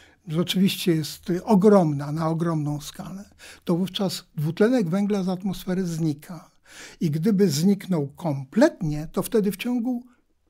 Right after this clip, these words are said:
kilku tygodni pewnie życie na Ziemi by zamarło. Dlatego, że rośliny są podstawą, y, y, łańcucha pokarmowego.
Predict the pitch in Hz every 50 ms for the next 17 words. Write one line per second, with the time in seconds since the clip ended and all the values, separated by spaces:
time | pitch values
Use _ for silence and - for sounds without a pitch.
0 | _ _ _ - - - 170 170 160 - - - - - 208 180 165 202 196 202
1 | 196 196 185 160 147 143 - 196 165 156 165 190 196 190 208 214 233 233 185 190
2 | 233 240 - - 269 277 269 269 233 185 151 165 165 180 208 214 185 175 160 175
3 | 226 240 277 381 392 381 370 359 302 254 220 196 185 _ _ _ _ _ _ _
4 | _ _ _ _ _ _ - - - - - - 175 160 143 214 202 208 220 180
5 | 202 220 190 208 196 - - - 247 254 240 - - 226 214 208 - 220 214 -
6 | - - - - - 208 202 190 180 151 147 139 143 156 147 208 - _ _ _
7 | _ _ _ _ _ _ _ _ _ _ _ _ _ _ _ _ _ - 202 165
8 | 160 170 175 202 170 175 185 196 - 196 185 208 - 190 180 - 269 247 - 196
9 | 147 - - 147 - - 170 147 143 151 156 151 - 196 202 - _ -